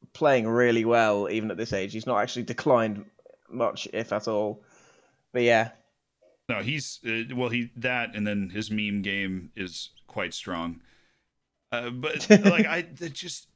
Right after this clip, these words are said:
Speaker 2: I don't know why. Maybe it's coming out of the pandemic or something. I just feel like I have a less of, I have less of a grasp of who's actually gonna be playing for these countries. Like, who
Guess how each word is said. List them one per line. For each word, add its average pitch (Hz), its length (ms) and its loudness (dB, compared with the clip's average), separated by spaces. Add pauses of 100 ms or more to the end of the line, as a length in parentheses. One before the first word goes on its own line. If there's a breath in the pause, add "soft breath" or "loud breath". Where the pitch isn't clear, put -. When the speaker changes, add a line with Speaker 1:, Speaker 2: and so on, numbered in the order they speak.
(400)
Speaker 2:
I 151 60 -6
don't 208 120 -4
know 196 120 -2
why. 110 440 0
Maybe 180 280 -2
it's - 240 -10
coming 151 260 -2
out 139 100 0
of 135 60 -4
the 113 60 -4
pandemic 113 500 -2
or 127 40 -2
something. 135 300 -4
I 123 60 -2
just 117 180 -8
feel 131 140 -2
like 123 300 -2
I 107 140 -2
have 107 200 -4
a 110 40 -2
less 104 440 -4
of, 107 180 -8
I 113 60 -2
have 110 120 -4
less 113 300 -4
of 117 60 -8
a 117 60 -2
grasp 98 500 -6
of 113 100 -14
who's 117 220 -6
actually 104 420 -4
gonna 104 140 -2
be 90 100 -4
playing 78 600 -8 (800)
for 104 60 -4
these 98 360 -6 (300)
countries. 95 520 -6
Like, 120 320 -4 (380)
who 254 600 0